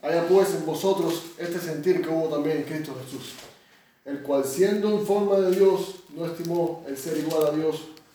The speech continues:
como cosa que aferrarse, sino que se despojó a sí mismo tomando forma de siervo, hecho semejante a los hombres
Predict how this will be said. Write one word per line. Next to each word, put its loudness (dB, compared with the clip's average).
como -6
cosa -2
que -2
aferrarse, -2
sino -6
que -4
se -2
despojó -2
a -4
sí -6
mismo -2
tomando -2
forma 0
de -4
siervo, -2
hecho -4
semejante -8
a -6
los -8
hombres -2